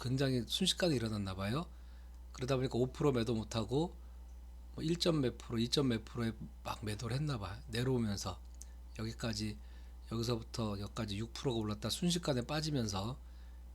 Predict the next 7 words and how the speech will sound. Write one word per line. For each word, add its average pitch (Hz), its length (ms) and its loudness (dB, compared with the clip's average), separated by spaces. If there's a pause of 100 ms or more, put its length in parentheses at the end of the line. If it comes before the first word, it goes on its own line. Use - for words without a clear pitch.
(120)
그러니까 127 400 -4
조건에 147 400 4
맞아서 120 420 4
매도를 117 340 2
했는데, 151 340 4
순식간에 185 600 4
빠지니까 170 720 2